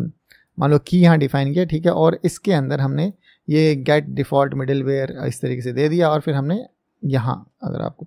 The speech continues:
थोड़ा सा छोटा कर देता हूँ यार, ये देखो, तो हमने यहाँ क्या किया हुआ है, हमने इस get defined middleware के अंदर हमने ये फंक्शन कॉल कराया हुआ है, ठीक है? और इसके बाद हमने बोला कि concat, concat अभी क्या कर रहा है यार, कि यार मैं मान लो कि अभी तो मैं यहाँ एक मैंने मिडलवेयर बनाया, राइट?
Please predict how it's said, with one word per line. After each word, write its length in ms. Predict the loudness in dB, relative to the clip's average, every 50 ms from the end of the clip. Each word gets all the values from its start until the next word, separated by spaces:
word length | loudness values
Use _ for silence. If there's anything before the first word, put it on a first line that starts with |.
| -4 0
थोड़ा 220 | 2 2 2 2
सा 120 | 2 0
छोटा 300 | -2 -4 -4 -2 -2 -2
कर 120 | -2 -2 -4
देता 200 | -4 -6 -6 -6
हूँ 100 | -6 -6
यार, 140 | -6 -8 -12 _ _ _ _ _ _ _ -4
ये 80 | -4 -2
देखो, 280 | -2 -4 -8 -10 -14 _ _ -20 _ _ _
तो 80 | 0 2
हमने 140 | 6 6 8
यहाँ 120 | 8 8
क्या 140 | 6 6 4
किया 180 | 4 4 4
हुआ 200 | 6 6 6 4
है, 80 | 4 0 _ _ _ _ _ _ -2
हमने 220 | 2 4 6 6
इस 120 | 4 4 4
get 220 | 4 4 4 4 0 -6 -6 -4 -4 -4 -4 -2 -2
defined 360 | 0 2 2 2 2 2 2
middleware 340 | 2 2 2 2 2 0 0
के 100 | 0 0
अंदर 240 | 0 0 2 2 4
हमने 360 | 4 2 2 2 0 0 0
ये 400 | 0 0 0 0 2 0 0 -2 -4 -8 -8 -6
फंक्शन 280 | -6 -4 -2 -2 0 2
कॉल 200 | 2 2 2 2
कराया 220 | 2 2 2 2
हुआ 120 | 2 2 0
है, 60 | 0
ठीक 220 | 0 -2 0 0
है? 60 | 2
और 240 | 2 4 4 2 2
इसके 300 | 0 -2 -2 0 0 0
बाद 280 | 2 2 2 2 2 0
हमने 160 | -2 -2 -2
बोला 240 | -2 -2 -2 -2 -2
कि 100 | -4 -4 -2 -2
concat, 320 | -2 -2 -2 -4 -6 -6 -8 -12 _ _ _ -20 -20 _ _ 2 4
concat 280 | 4 6 6 6 6
अभी 160 | 6 6 6
क्या 140 | 4 4 4
कर 140 | 6 6 4
रहा 100 | 4 4
है 80 | 4 4
यार, 120 | 2 0
कि 160 | 0 0 0
यार 140 | 0 0 -2 -4 -12 -16 -8
मैं 300 | -4 -2 0 2 2 2
मान 240 | 2 2 2 2
लो 120 | 2 0 0
कि 120 | 0 0
अभी 260 | 0 0 0 0 0
तो 120 | 0 0 0
मैं 160 | 0 2 2
यहाँ 160 | 2 2 2
एक 260 | 2 2 0 0 0
मैंने 200 | -2 -2 -2 0
मिडलवेयर 400 | -2 0 0 -2 0 0 -2 -2
बनाया, 320 | -2 -4 -4 -6 -8 -8 -6 -4
राइट? 220 | -4 -4 -4